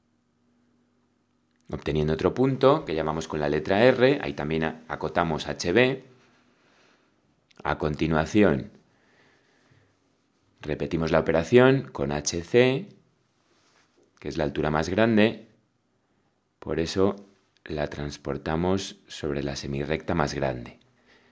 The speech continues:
para intentar que no se nos salga de la pantalla el dibujo. Ahí lo veis,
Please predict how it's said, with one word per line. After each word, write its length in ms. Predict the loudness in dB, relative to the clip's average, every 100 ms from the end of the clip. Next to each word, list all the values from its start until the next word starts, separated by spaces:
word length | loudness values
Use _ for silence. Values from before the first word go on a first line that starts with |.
| _ _ _
para 160 | -10 -8
intentar 560 | -8 -6 2 2 2
que 160 | -4 -4
no 180 | -2 -4
se 160 | -4
nos 160 | -6 -6
salga 500 | -4 -4 -2 0 -2
de 140 | -4
la 140 | -6 -6
pantalla 760 | -6 -4 -2 0 0 -2 -6 -16
el 120 | -10 -6
dibujo. 460 | -4 -6 -8 -16 _ _ _ _ _ _ _ _ _ _ _ _ _ _ _ _ _ _ _ _ _ _ _ _ _ _ _ _ _ _ _ _ _ _ _ _ _ _ _ _ _ _ -14
Ahí 120 | -10
lo 120 | -6
veis, 500 | 0 0 0 -4